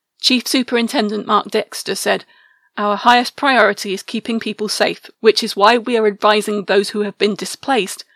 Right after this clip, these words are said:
not to return or enter their properties, which have significant damage, until they have been assessed by structural engineers." In the following days,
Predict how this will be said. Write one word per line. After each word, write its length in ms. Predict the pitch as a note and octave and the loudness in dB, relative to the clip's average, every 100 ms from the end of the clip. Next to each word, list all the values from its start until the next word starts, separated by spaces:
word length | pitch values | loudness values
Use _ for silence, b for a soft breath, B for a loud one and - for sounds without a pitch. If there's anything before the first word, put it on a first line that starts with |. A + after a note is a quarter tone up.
| _ | _
not 300 | - G#3+ C4 - | -4 0 0 -2
to 220 | - G#3 | 0 2
return 500 | G#3 - B3+ A3 F#3 | 2 0 0 0 -2
or 220 | - G3+ | -4 -4
enter 260 | A3 G#3 A3 | -2 -2 -4
their 160 | G#3 G#3 | -4 -2
properties, 680 | - - - F3+ - - - | -4 -4 -6 -8 -8 -12 -12
which 180 | - | -8
have 220 | - - - | -2 -4 -4
significant 840 | - - - G#3 - - - - | -10 -8 -4 -4 -4 -10 -12 -2
damage, 500 | G#3 A3+ F#3+ - - b b b - | 2 2 0 -6 -8 b b b -8
until 300 | G#3+ A3 G3+ | -2 4 4
they 140 | G3+ | 4
have 140 | G#3 | 0
been 140 | A3 G#3+ | 0 0
assessed 420 | G#3 G#3 - - | 0 -6 -6 -2
by 100 | G#3+ | -2
structural 540 | G3 - - - F#3+ | -2 -8 -8 -4 -2
engineers." 720 | F3+ F3+ F#3 G#3 G3 - - - _ _ _ _ _ _ _ _ _ _ _ _ _ _ _ | -2 -6 -4 -2 -2 -6 -14 -16 _ _ _ _ _ _ _ _ _ _ _ _ _ _ _
In 120 | A#3 | 0
the 60 | A3+ | 0
following 400 | - A#3+ G#3+ G#3 | 4 4 4 2
days, 360 | G#3 A#3 G#3+ | 4 4 2